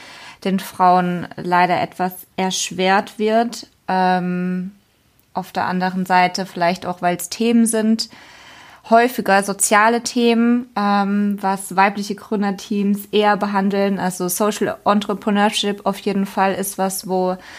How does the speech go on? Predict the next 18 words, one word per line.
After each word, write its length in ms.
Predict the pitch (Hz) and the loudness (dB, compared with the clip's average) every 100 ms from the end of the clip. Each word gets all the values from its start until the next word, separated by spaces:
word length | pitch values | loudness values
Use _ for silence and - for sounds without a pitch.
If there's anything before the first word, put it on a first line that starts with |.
| - - | -8 -2
wo 100 | 220 | -2
Frauen 420 | - 220 214 220 | 4 4 6 2
viel 260 | - 254 | 2 4
mehr 320 | 240 226 233 247 | 6 6 6 4
vertreten 600 | 247 220 - 208 202 190 | 0 -2 -2 -2 0 -2
sind. 420 | 196 190 208 202 | 0 0 0 -2
Äh, 280 | - 185 185 | 0 0 0
Green 340 | - 214 208 | -2 -2 -2
Economy, 640 | 190 - 220 214 202 202 202 | -2 0 2 2 2 0 0
ihr 200 | 196 202 | -2 -2
habt, 280 | 202 - | -4 -10
äh, 40 | - | -6
ein 400 | 196 190 190 190 | -2 0 0 0
nachhaltiges 760 | 196 202 196 185 185 190 190 | 0 0 -2 -2 -2 -2 -4
soziales 440 | 190 - 196 185 - | -10 -4 0 0 -2
Unternehmen 480 | 185 196 185 190 175 | -4 -2 -2 -2 -2
aufgebaut. 600 | 175 - 196 180 180 - | -4 -6 -2 0 0 -2
Also 440 | 175 185 185 | -4 -2 -2